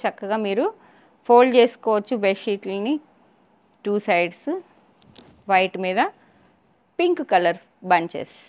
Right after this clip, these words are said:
with grey color leaf, గ్రీన్ కలర్ లీవ్స్. జూమ్ చేసినప్పుడు ఒకసారి నేను ఏమన్నా రాంగ్ చెప్పినా మీరు జూమ్ చేసినప్పుడు కలర్ చెక్ చేసుకోండి. White with pink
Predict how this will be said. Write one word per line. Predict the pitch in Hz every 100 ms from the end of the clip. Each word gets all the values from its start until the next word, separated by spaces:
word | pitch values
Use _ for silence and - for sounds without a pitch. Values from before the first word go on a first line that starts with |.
| _ _ _ _ _
with | 175 - 156
grey | 170 170 147
color | 147 139 143
leaf, | - - - _ _ - 180
గ్రీన్ | 208 220 214
కలర్ | 165 151 - 160
లీవ్స్. | - - _ _ _ _ _ _ _ _ _ _ -
జూమ్ | 170 175 160
చేసినప్పుడు | 156 - 156 - 175 294 -
ఒకసారి | - _ 160 156
నేను | 151 147 - _ _ _ _ _ _ -
ఏమన్నా | 175 160 165
రాంగ్ | 160 156 170
చెప్పినా | 180 - 190 214
మీరు | 202 165
జూమ్ | 180 190 170
చేసినప్పుడు | 170 180 156 - - _ -
కలర్ | 180 175 175 190
చెక్ | 156 -
చేసుకోండి. | 196 196 - - 190 220 453 - _ _ _ _ _ _ _ _ _ _ _ _ _ _ _ _ _ _ _ 170
White | 170 175 180 170
with | 160 - - 285 403 - _ _ _ _ _
pink | 190 -